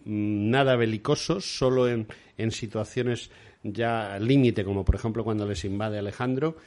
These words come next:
y tienen que defender Tiro. Eh, el, el resto del tiempo no son nada. Ellos llegan a un sitio que les aceptan de buena manera,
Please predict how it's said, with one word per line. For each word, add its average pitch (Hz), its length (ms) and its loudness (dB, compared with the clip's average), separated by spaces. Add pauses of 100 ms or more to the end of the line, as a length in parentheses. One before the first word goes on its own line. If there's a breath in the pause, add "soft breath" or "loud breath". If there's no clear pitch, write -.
(220 loud breath)
y 98 100 -10
tienen 110 260 0
que 107 100 -4
defender 101 520 0
Tiro. 117 380 0 (520 loud breath)
Eh, 101 520 -4 (100)
el, 95 720 -4 (100)
el 104 120 -2
resto 101 220 -2
del 110 120 2
tiempo 117 280 2
no 117 160 2
son 117 180 0
nada. 98 220 -4
Ellos 117 280 -2
llegan 120 260 0
a 117 60 0
un 120 80 0
sitio 143 500 -4
que 110 80 -8
les 101 160 -6
aceptan 120 460 -4
de 123 80 -2
buena 123 200 0
manera, 120 440 -2